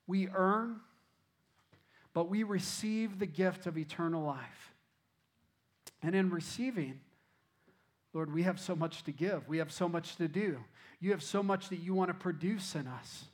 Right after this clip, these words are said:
And so, Lord, I, I pray this morning, when we look at the, the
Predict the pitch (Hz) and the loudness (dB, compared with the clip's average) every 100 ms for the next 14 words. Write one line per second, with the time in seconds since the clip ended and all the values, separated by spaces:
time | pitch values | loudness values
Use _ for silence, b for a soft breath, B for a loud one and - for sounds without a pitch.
0 | _ _ b b b b b b b b | _ _ b b b b b b b b
1 | b b b b 175 214 196 208 208 185 | b b b b 0 2 6 6 6 6
2 | 220 196 - - 190 202 - 214 202 156 | 4 2 -6 0 0 0 0 4 4 0
3 | 147 - 170 175 170 123 - _ _ _ | -4 -4 -2 0 -2 -4 -10 _ _ _
4 | _ b b b b b b 160 180 196 | _ b b b b b b 0 4 6
5 | 214 214 196 185 170 147 120 - _ b | 6 2 0 0 0 0 -6 -20 _ b
6 | b 160 | b -8